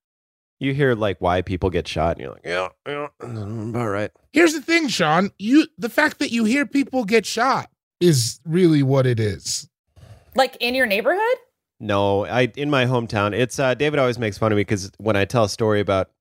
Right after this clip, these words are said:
Speaker 1: from back home, he'll make, he's like, "So, so it's a white ghetto is what you're saying." And, uh, I deny it, deny it, deny it. And I still don't, I st-, it's not, but it, you know, some of it is.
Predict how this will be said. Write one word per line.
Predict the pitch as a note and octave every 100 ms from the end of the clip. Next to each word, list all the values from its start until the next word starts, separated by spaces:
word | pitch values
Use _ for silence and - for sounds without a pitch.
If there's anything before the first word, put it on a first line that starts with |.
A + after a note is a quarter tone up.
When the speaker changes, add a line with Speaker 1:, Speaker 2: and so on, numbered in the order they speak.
| _
Speaker 1:
from | A2 G2
back | F#2+ F#2
home, | G#2+ G#2+ A2 _ _ _ _ _ _ _ _ _ _ _
he'll | A#2+ C#3 A#2
make, | A2+ G2+
he's | A2 A#2+ G#2+
like, | G#2+ G2
"So, | B2 A2+ -
so | - G#2+
it's | G2+
a |
white | A#2+ A#2+
ghetto | G3 D3+ G2
is | F2+
what | F2+
you're | E2+
saying." | - D#2 B1+ - -
And, | F#2 F#2 F2
uh, | D#2+ D#2 - _ _
I | F2 F2+
deny | E2+ G2+ C3 B2
it, | A#2+ F2
deny | F#2+ F#2+ F#2+
it, | F2
deny | E2 E2 E2
it. | E2 -
And | E2+ E2+ D#2+ -
I |
still | C#3+ - G#3 A#2+
don't, | G#2 -
I | F2+
st-, | F2 - -
it's | - -
not, | F2 D2+ -
but | F#2 -
it, | D2+ _ _
you | D2+
know, | D2
some | - E2+
of | C#2+
it | C2+
is. | C#2+